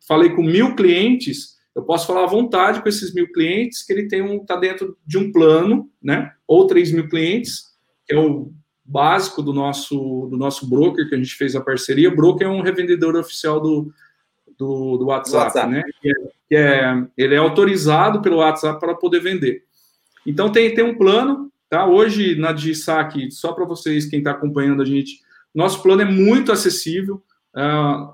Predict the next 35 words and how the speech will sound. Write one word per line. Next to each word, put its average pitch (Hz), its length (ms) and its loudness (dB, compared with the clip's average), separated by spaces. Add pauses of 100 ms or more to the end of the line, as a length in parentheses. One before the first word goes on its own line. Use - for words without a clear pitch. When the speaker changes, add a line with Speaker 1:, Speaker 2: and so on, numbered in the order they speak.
(100)
Speaker 1:
o 135 100 -8
nosso 175 340 0
plano 196 240 2
básico 165 440 0
hoje 190 180 6
é 170 60 0
cento 233 300 -4
e 214 40 -8
vinte 214 140 0
e 208 40 -6
sete 175 300 -6
reais, 139 680 -4 (600)
tá? 135 320 -6 (320)
E 143 120 0
aí, 151 180 2
com 220 240 4
a, 226 220 2 (100)
é, 143 280 2
com 170 280 -2
a 143 320 2
conta 151 300 0
uaba, 139 680 2
né, 143 240 -8
que 135 160 -8
é 127 380 -4
a - 60 -12
conta 135 260 -8
verificada, 151 720 -2
ele 147 160 0
sai 170 260 2
oitocentos 185 460 2
e - 40 -6
cinquenta 208 340 -4
reais 185 340 0
mês. 139 500 -4